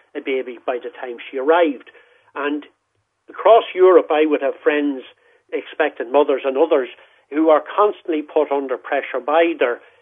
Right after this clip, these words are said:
uh, physicians to have a screening test. Um, and this may be for, to protect themselves, but also, uh, we, even though governments would appear to deny the fact that they are, uh,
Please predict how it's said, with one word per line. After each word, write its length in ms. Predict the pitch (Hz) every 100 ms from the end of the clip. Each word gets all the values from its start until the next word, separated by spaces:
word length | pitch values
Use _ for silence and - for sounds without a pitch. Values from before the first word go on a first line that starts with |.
| _
uh, 560 | 147 135 127 131 131 - -
physicians 540 | - 180 175 120 135 - _ _ _ -
to 100 | 151
have 280 | - 202 165
a 80 | 156
screening 440 | - 131 131 123
test. 340 | - 131 110 - _ _ _ _ _
Um, 420 | 151 143 139 143 - 165
and 260 | 160 156 - _
this 120 | 185 170
may 220 | 170 180 180
be 140 | 156
for, 340 | 147 143 139 - - _ _
to 80 | -
protect 460 | - - 156 - -
themselves, 580 | 131 - 175 202 185 156
but 180 | 147
also, 480 | 147 147 - 147 143 -
uh, 240 | 160 165
we, 240 | 143 156 165 180 -
even 260 | 180 170
though 180 | 156 147 -
governments 480 | 175 214 190 131 - - _ _ _ -
would 140 | 143
appear 520 | 143 - 170 160 131 - _ _ _ -
to 280 | 147 143 143 151
deny 380 | 147 156 165 147
the 80 |
fact 300 | - 143 131 -
that 80 | -
they 160 | 143
are, 220 | 147 135 - _ _ -
uh, 520 | 139 131 135 135 123